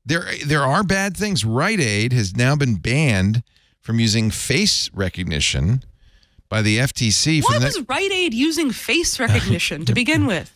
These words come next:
Speaker 1: They're,
Speaker 2: Didn't
Speaker 1: well,
Speaker 2: Rite Aid go bankrupt?
Speaker 1: they're practically bankrupt. Uh, they used face recognition at stores in large cities to catch shoplifters. The system used low-quality images, often taken from security cameras, to create a database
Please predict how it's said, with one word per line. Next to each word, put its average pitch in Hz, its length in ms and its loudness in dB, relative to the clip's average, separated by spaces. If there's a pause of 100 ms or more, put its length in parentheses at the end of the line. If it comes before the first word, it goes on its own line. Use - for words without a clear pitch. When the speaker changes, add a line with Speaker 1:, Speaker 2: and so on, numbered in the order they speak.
Speaker 1:
They're, 107 120 -2
Speaker 2:
Didn't - 200 -16
Speaker 1:
well, 110 220 0
Speaker 2:
Rite 403 240 0
Aid 349 100 -4
go 330 140 -4
bankrupt? 330 520 -4
Speaker 1:
they're 113 120 0
practically 135 500 -2
bankrupt. 120 640 -2 (500)
Uh, 107 300 0
they 104 160 0
used 120 260 2
face - 320 -2
recognition 131 460 0
at 107 60 0
stores 135 680 0 (520)
in 107 200 0
large 127 280 2
cities 123 440 2
to 120 260 -2
catch - 720 -2 (880)
shoplifters. - 720 -2
The 87 60 0
system - 400 2
used 113 260 2
low-quality 147 800 2
images, 95 420 2
often 110 280 0
taken 110 260 2
from 87 140 -2
security 120 440 2
cameras, 82 340 -2
to - 80 -2
create 110 300 0
a - 20 -4
database 104 640 0